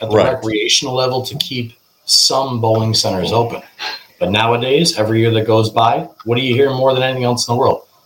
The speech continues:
Speaker 1: You don't hear about new mom and pop bowling centers opening. You hear about, "Holy shit, that bowling alley is still open. That place has been there for thirty years.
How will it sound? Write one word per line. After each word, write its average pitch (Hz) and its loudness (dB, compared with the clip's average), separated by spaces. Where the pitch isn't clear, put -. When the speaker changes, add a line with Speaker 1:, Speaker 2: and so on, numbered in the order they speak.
Speaker 1:
You 175 2
don't 175 6
hear 120 2
about 104 0
new 110 -2
mom 107 2
and 104 -4
pop 104 0
bowling 95 0
centers 98 -2
opening. 123 -2
You 113 0
hear 165 6
about, 156 4
"Holy 190 2
shit, - -2
that 127 0
bowling 160 2
alley 156 0
is 98 0
still 151 2
open. 170 2
That 175 2
place 127 -4
has 117 -4
been 131 -4
there 139 0
for 107 -8
thirty 120 0
years. 160 0